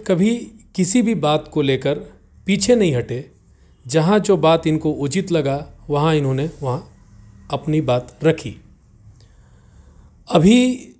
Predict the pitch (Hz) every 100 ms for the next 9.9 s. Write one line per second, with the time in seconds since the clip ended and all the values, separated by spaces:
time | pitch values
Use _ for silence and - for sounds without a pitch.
0 | - 156 165 185 185 208 208 202 196 165
1 | 165 185 185 165 175 - 165 - 160 156
2 | 156 165 160 127 135 139 156 147 147 143
3 | 143 139 135 - 127 131 135 131 143 -
4 | _ _ _ _ _ _ _ _ _ -
5 | 135 165 175 170 170 - _ - 143 135
6 | 120 131 151 160 185 185 160 165 165 160
7 | 123 147 _ _ _ 143 151 156 147 160
8 | 156 147 127 127 139 - 139 123 123 131
9 | 120 110 131 135 127 127 127 127 -